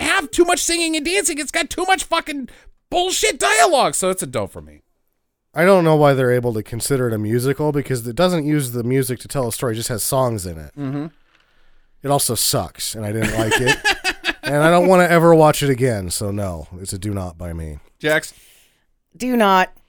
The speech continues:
Speaker 1: Okay.
Speaker 3: I, I, you know, I like, uh, visual movies,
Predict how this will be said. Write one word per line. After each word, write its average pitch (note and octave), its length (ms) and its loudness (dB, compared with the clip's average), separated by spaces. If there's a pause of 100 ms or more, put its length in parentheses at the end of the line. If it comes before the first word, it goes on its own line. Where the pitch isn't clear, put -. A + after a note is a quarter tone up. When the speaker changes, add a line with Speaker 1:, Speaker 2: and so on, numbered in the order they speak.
(540)
Speaker 1:
Okay. C#3+ 340 2 (140)
Speaker 3:
I, G3+ 300 4
I, G3 80 0
you G3+ 100 0
know, G3 160 4
I G3 200 6
like, G#3+ 560 2 (480)
uh, D#3+ 240 -4 (120)
visual G3 760 0
movies, G#3 540 -4